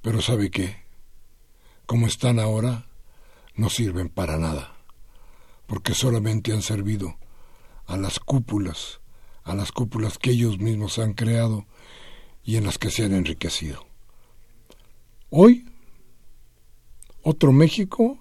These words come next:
empieza a sacar la nariz del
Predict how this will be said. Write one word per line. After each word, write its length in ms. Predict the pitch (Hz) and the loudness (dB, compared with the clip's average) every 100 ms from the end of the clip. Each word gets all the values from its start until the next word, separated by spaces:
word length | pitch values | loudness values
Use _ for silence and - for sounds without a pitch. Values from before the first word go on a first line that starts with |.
| - | 0
empieza 800 | 127 127 156 156 - 156 160 - - - - - - - - | 2 4 8 8 8 2 2 -4 -18 -20 -20 -20 -20 -20 -6
a 100 | - | -2
sacar 300 | - 151 151 | 0 4 6
la 140 | 151 135 | 8 6
nariz 540 | 127 151 160 - - - - - - - - - - - | 6 6 4 0 -12 -18 -20 -20 -20 -20 -20 -20 -20 -8
del 420 | 131 131 131 143 | 2 4 4 2